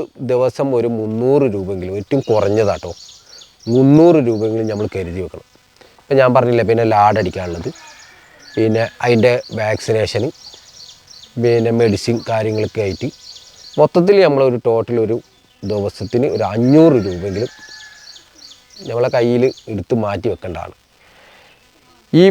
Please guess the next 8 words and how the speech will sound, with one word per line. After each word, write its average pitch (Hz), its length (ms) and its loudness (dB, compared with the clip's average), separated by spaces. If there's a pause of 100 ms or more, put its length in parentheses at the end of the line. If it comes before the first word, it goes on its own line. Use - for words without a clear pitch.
(120)
പുതുതായിട്ട് 180 680 4
മേടിക്കുക 151 340 0
ക്രൈസിൽ 135 320 0 (100)
മേടിക്കുമ്പോൾ 117 460 -2 (340)
ഫസ്റ്റ് 113 320 -4 (200)
നമുക്ക് 131 260 -2 (540)
കഴിയും 113 320 -2
ചെയ്യും, 92 200 -6